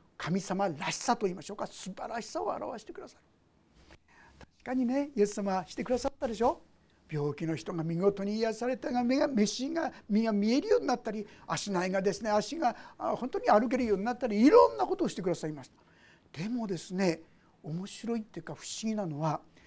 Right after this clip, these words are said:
ヨハネの十三章三十一節に、後で読んでくださったと思いますが、そこに記されているのは、ユダがですよ、ユダが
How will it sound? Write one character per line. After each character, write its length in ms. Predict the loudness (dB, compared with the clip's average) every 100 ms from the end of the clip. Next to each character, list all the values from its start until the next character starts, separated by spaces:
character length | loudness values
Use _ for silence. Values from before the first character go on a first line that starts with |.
| -20 -20 _
ヨ 120 | 2
ハ 180 | 6 6
ネ 120 | 6
の 180 | 4 0
十 280 | 0 0 0
三 280 | 0 -2 -2
章 360 | -2 -2 -2
三 320 | -2 -4 -4 -4
十 280 | -6 -6
一 80 | -6
節 380 | -8 -8 -8 -6
に、 180 | -6 -8 -14 _ -12
後 160 | -8
で 100 | -4
読 100 | -2
ん 40 | -2
で 60 |
く 40 | -4
だ 60 |
さ 100 | -8
っ 40 | -10
た 140 | -12 -16 _ -20 -12
と 80 |
思 240 | -10 -6 -6
い 40 |
ま 100 | -6
す 100 | -6
が、 140 | -6 -6 -10
そ 140 | -4
こ 80 | 0
に 80 | 0
記 240 | -2 -4
さ 100 | -2
れ 80 | -4
て 120 | -6
い 20 |
る 60 | -8
の 100 | 0
は、 240 | 4 4 0 -14 _ _ _ _ _ _ _ _ _ _ _ _ -10
ユ 240 | -4 0
ダ 160 | 4 4
が 100 | 0
で 120 | -6
す 120 | -12
よ、 260 | -12 -12 -12 _ _ _ 2
ユ 200 | 6 8
ダ 180 | 8
が 260 | 6 4 2